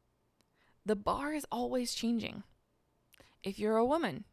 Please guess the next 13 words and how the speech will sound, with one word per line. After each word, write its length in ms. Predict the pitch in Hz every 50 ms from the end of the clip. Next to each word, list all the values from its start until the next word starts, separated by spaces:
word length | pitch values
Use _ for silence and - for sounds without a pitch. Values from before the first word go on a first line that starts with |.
| - -
you're 140 | 220 214
great. 400 | 202 - 262 262 226 - - - - -
If 120 | 196 202
you're 120 | - 233 240
a 40 | 240
man, 420 | 247 311 330 277 185 107 - 208 - _ _ _
you 160 | - 170 180
aren't 220 | 196 254 269 - -
great. 340 | 160 156 - - - - - - - - - - - - - - _ -
Women 300 | 180 170 165 170 190 196
don't 260 | 214 214 - - -
need 300 | 214 233 285 339 339 240
men. 400 | 208 175 175 - 113 - - 196